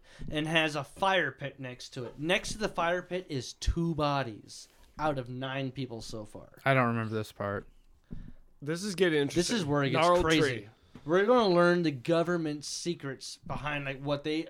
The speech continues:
Speaker 1: uh, ultimately log
Speaker 3: Oh, yes.
Speaker 1: and release to the
Speaker 3: God damn
Speaker 1: public.
Speaker 3: it, go on. We're, we're invested now. We've, we've calmed her bullshit.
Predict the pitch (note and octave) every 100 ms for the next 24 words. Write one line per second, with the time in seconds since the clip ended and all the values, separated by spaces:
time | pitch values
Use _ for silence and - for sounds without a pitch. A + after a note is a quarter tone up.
0 | - D3+ D#3 - E3+ E3 D#3+ D#3 D3 C3
1 | C#3+ C#3 G3 A#3+ C#3+ C#3 D3 - C#4 D4+
2 | G#3+ D4 D#4 F#3 G3+ A3 G#3 B3+ G3 B2+
3 | F3 G3+ E3 D#3 F#3 A3 F#3+ B3 - E3+
4 | C#3 B2 D#3+ D#3 - F#3+ G3+ - G#3 G#3
5 | F#3+ G#3 A3 - C#3